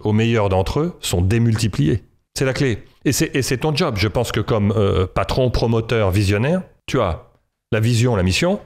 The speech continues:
les valeurs. Et après, tu vas réussir parce que tu vas réussir à attirer à toi les bons talents et les retenir. Et là, t'as fait quatre-vingts pour cent du job.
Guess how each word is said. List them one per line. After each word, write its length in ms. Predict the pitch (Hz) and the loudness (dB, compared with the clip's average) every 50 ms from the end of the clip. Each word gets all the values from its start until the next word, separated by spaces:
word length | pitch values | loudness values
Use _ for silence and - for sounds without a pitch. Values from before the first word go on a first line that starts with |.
| - _ _ _ _ _ - | -16 _ _ _ _ _ -2
les 100 | 104 113 | 0 0
valeurs. 360 | 110 101 95 104 127 165 160 - - _ _ _ _ _ _ _ _ _ _ _ | 2 0 0 0 -2 -2 -4 -10 -16 _ _ _ _ _ _ _ _ _ _ _
Et 140 | 147 143 139 | 0 0 0
après, 280 | 127 120 - - 165 | 0 -2 -2 -4 -4
tu 140 | 165 - 131 | -2 -2 -2
vas 120 | 113 113 | 0 0
réussir 500 | 104 117 110 104 104 - - 160 170 180 | 2 2 2 2 0 0 0 0 0 0
parce 180 | - 135 - - | -2 -4 -4 -2
que 60 | - | -4
tu 160 | 117 - 131 | -2 -2 -2
vas 260 | 113 113 110 104 92 87 | 0 0 0 2 2 2
réussir 520 | 98 117 117 113 - - - 123 110 101 - | 0 0 0 -2 -2 -2 -2 -2 -2 0 0
à 360 | 104 98 92 87 82 82 - _ | 0 2 2 2 0 -2 -4 _
attirer 460 | 135 131 120 - 156 131 135 127 120 | -6 -4 -2 0 0 0 2 0 0
à 60 | 117 | 0
toi 360 | 117 - 131 120 110 98 95 - - - _ _ _ _ _ _ _ _ _ _ | 0 0 0 0 0 -2 -4 -8 -16 -20 _ _ _ _ _ _ _ _ _ _
les 100 | - 95 | -2 0
bons 160 | 95 107 123 | 2 0 0
talents 320 | 120 - 110 110 127 165 - - - _ _ _ _ _ _ _ _ | 0 0 0 0 0 -2 -4 -10 -20 _ _ _ _ _ _ _ _
et 80 | - 113 | -2 0
les 80 | 120 | 2
retenir. 380 | 117 113 113 - 120 107 92 80 - _ _ _ _ _ _ _ _ _ | 2 0 0 0 0 0 0 -2 -4 _ _ _ _ _ _ _ _ _
Et 60 | - 95 | -2 -2
là, 140 | 104 117 | -2 0
t'as 120 | - 107 90 | -2 -2 -2
fait 120 | - 98 | -2 -4
quatre-vingts 340 | - 110 - - 107 98 95 | -4 -4 -4 -2 -2 -2 0
pour 140 | 92 104 - | -2 -2 -2
cent 120 | - 110 | 0 -2
du 80 | 95 90 | -2 -2
job. 220 | - - 90 80 | -2 -2 -2 -2